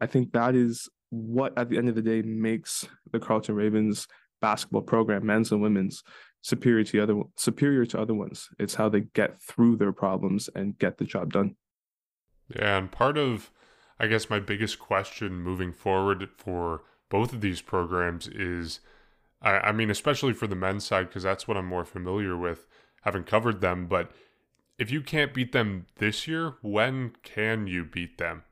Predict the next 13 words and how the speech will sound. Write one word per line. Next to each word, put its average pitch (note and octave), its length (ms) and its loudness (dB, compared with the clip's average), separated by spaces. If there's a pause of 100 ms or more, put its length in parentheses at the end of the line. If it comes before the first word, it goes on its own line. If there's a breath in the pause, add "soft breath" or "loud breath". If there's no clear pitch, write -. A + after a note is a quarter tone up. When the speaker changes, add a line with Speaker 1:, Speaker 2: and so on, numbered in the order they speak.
(120)
Speaker 2:
Like, A2+ 200 2
I A#2 120 6
know D3 220 2
they've D#3 220 2
lost A2+ 520 2
three A2+ 240 -2
championships A2 880 -6
over G#2 140 -8
the G2+ 100 -4
last G2 380 2
twenty G2 280 -4
seasons, A#2+ 520 -6
but G2 320 0